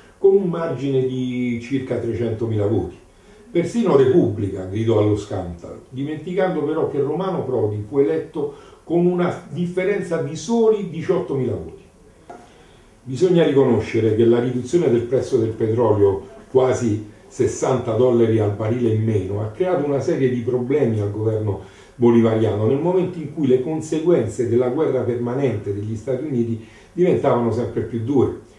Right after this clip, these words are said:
Infatti l'ultimo progetto politico di Barack Obama è quello di destabilizzare il governo bolivariano, per poi mettere fine a un'esperienza che contrasta gli interessi geopolitici ed economici, eh, degli Stati Uniti.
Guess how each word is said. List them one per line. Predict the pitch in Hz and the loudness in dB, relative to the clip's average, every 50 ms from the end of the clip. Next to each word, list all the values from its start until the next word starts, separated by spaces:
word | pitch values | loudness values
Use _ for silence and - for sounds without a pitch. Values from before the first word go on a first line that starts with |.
| _ _ _ _ _ _ _ | _ _ _ _ _ _ _
Infatti | 175 160 160 - 233 226 - - - 165 156 160 170 | -8 -8 -2 0 2 2 2 0 -2 -2 -2 -2 0
l'ultimo | 175 220 220 - - 190 175 170 143 | 2 2 2 0 0 0 0 0 0
progetto | 143 151 139 143 160 156 147 - 143 123 | 0 0 0 0 -2 -2 0 2 2 2
politico | 135 139 143 165 165 131 113 117 113 110 113 110 | 2 2 2 2 0 -2 -2 -4 -2 -2 -2 -2
di | 110 117 | -2 -2
Barack | 110 110 135 135 127 120 110 - - | -2 0 0 0 0 0 -2 -2 -2
Obama | 131 127 - 135 139 131 127 127 127 127 - - | -2 0 0 0 0 0 0 0 -2 -4 -4 -4
è | - 135 - - | -6 -6 -2 0
quello | 185 185 170 156 147 139 | 2 2 4 4 2 0
di | 139 143 139 127 | -2 -4 -4 0
destabilizzare | 135 196 196 - - - 165 135 127 123 131 131 135 120 117 156 170 - 127 117 | 2 2 2 2 0 -2 -2 -2 -2 -2 -2 -2 -2 -2 -2 0 0 2 2 0
il | 113 110 | 0 0
governo | 123 123 120 117 110 107 107 | 0 0 0 0 0 -2 -2
bolivariano, | 107 101 101 98 98 95 95 90 92 87 82 80 - - - - - - - - - _ | -2 -2 -2 -2 -2 -4 -4 -6 -8 -8 -10 -12 -16 -20 -20 -20 -20 -20 -20 -20 -20 _
per | _ 180 180 175 - | _ 0 0 0 2
poi | - 208 175 147 160 | 2 2 2 2 2
mettere | 170 - - 170 165 165 156 | 0 0 0 -2 -2 -2 -2
fine | - 214 202 175 143 | -2 -2 -2 -2 0
a | 131 123 | 0 2
un'esperienza | 127 127 190 - - - 165 147 151 175 175 170 160 - - 131 120 | 2 2 0 0 -2 -2 -2 0 2 2 2 2 0 -2 -2 -4 -2
che | 123 120 - | -2 -4 -6
contrasta | - 147 143 139 - - 185 190 180 - 104 - - - 113 | -6 -6 -4 -4 -4 -4 -2 -2 0 0 -2 -4 -8 -8 -6
gli | 110 110 113 | -6 -4 -4
interessi | 110 107 - 127 127 127 107 - - 131 113 | -4 -4 -4 -2 -2 -2 -2 -4 -6 -10 -8
geopolitici | 104 139 147 139 120 120 127 127 127 123 110 104 104 95 113 117 | -6 -4 -2 -2 0 0 0 0 0 -4 -4 -6 -6 -4 -2 0
ed | 120 | 0
economici, | 135 131 143 139 123 117 113 110 107 101 - 107 104 - - - - - - - - - - - | 0 0 0 0 -2 0 -2 -2 -2 -4 -4 -6 -8 -10 -12 -16 -16 -16 -16 -16 -18 -16 -8 -6
eh, | 117 110 | -2 2
degli | 113 127 113 113 113 104 | 4 4 4 4 2 0
Stati | - 104 95 92 95 | -2 -4 -6 -6 -6
Uniti. | 90 82 - - - - - | -8 -10 -10 -12 -14 -18 -20